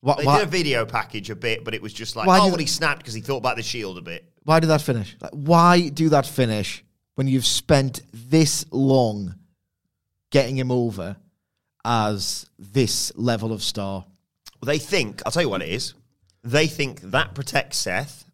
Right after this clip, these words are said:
Speaker 2: and in a way it does. He's more, a lot more justified going into the other title match now than if he'd lost.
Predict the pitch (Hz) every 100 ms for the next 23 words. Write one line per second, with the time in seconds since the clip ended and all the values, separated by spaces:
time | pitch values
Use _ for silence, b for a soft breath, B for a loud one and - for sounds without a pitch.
0 | _ 185 233 233 220 147 110 123 175 -
1 | 135 131 - - 139 120 131 - 131 123
2 | 123 - 120 113 113 110 107 - 110 110
3 | 98 98 85 92 90 - 98 92 90 90
4 | 87 _ _ _ _ _ _ _ _ 90
5 | 107 101 107 87 90 107 - 98 - -